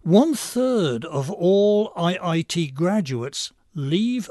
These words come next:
the country to live and work abroad, most of them in the United States. Indians today are cheering on those who choose to stay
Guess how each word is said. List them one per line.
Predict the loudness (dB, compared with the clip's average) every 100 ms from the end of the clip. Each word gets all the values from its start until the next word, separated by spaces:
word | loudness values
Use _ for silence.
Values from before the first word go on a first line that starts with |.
| -8
the | -6 -4
country | -2 -2 -2 -2 -4 -4 -4
to | -4
live | -4 -2 -2 -2 -6 -4
and | -2 -2
work | -4 -4 -8 -14 -8
abroad, | -6 -4 -2 0 -2 -6 -10 -14 _ _ _ _ _ _ _
most | 0 0 2
of | -2 0
them | 0
in | 0 0
the |
United | 0 0 0 -2 -4 -6
States. | -4 -4 -6 -8 -12 -14 -16 _ _ _ _ _ _ _ _ _ _ _ _ _ _ 4
Indians | 8 8 8 6 4
today | 0 0 2 2 0
are | -2 -2
cheering | -2 -6 -2 0 0 2
on | 2 2 0 -4 -6 _ _
those | -2 4 6 4 2 -2 -14 _ _ _
who | -2 -2
choose | 0 2 2 0
to | -4 -4
stay | -2 -2 0 0 0 -4